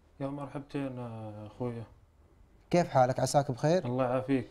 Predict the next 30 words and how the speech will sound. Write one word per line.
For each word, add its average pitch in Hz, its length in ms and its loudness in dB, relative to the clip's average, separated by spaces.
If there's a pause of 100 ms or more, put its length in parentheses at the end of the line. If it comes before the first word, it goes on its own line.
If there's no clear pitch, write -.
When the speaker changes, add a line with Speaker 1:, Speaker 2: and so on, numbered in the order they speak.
(480)
Speaker 2:
تخبرنا 233 480 10
عن 220 220 8
المشكلة 214 840 8
اللي 196 340 8
واجهتها 180 760 8
في، 143 500 2
م-، 127 560 -6 (240)
بسبب 190 380 6
إدمان 180 440 6
ال-، 131 180 2 (560)
التكنولوجيا 170 640 6
أو 170 80 8
بسبب 180 320 2
إدمانك 160 460 2
على 135 160 2
ال-، 120 140 0
الموبايل. 113 640 2 (880)
Speaker 1:
والله 151 760 2 (360)
الموبايل 135 1300 2
يعني 139 320 -2
سوى 160 300 0
لنا 160 120 2
أشياء، 156 280 2
أشياء 147 300 0
سلبية. 135 540 2
يعني 127 320 -2
أنا 147 460 0
بقول 139 360 2
لك 139 120 -2
حالتي، 135 580 0